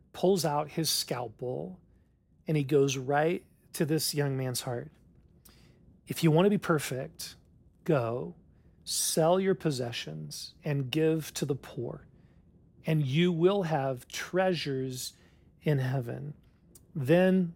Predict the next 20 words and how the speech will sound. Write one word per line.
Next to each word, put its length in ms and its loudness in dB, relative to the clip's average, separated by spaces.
come 460 -2
and 120 -2
follow 440 -2
me." 240 -12
Notice 340 6
how 140 6
Jesus 480 2
uses 460 2
the 120 -4
same 580 0
language 720 0
from 280 -4
Matthew 380 -4
six 800 -2
about 300 2
treasure 640 0
in 240 -2
heaven. 380 -4
He 240 4
is 180 6